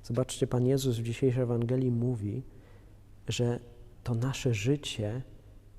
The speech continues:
jest także w pewnym niebezpieczeństwie, bo tym domem jest nasze życie. Pojawiają się trudności,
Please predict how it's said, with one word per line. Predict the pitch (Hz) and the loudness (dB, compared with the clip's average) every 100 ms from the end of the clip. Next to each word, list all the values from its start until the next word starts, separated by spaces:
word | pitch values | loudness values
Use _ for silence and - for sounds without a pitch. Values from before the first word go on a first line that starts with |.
| - - - - | -20 -20 -10 -2
jest | 120 147 - - - - | 0 0 -2 -10 -14 -2
także | 117 117 113 | 0 0 -2
w | 127 | -4
pewnym | - - 117 123 123 113 - - | -2 -2 0 2 2 0 -8 -6
niebezpieczeństwie, | 120 127 143 131 123 - 113 - 135 127 120 - - 104 92 101 - - - | 2 4 4 4 0 0 -2 0 0 0 -2 -6 -8 -6 -4 -6 -14 -20 -10
bo | - | -6
tym | 107 127 | 0 2
domem | 117 135 151 127 | 4 4 4 2
jest | 113 - | 2 -2
nasze | 107 - 110 | -4 -2 -2
życie. | 104 101 - 98 98 - - - - - - - - - - - - - - - - - - | -2 -4 -6 -6 -8 -10 -20 -20 -20 -20 -20 -20 -18 -20 -20 -20 -20 -20 -20 -20 -20 -20 2
Pojawiają | 147 147 127 143 151 160 160 147 | 6 6 6 6 6 4 4 2
się | - 120 110 | 0 0 0
trudności, | - 120 110 113 104 - 107 - 107 | 0 0 2 2 0 -2 -6 -6 -6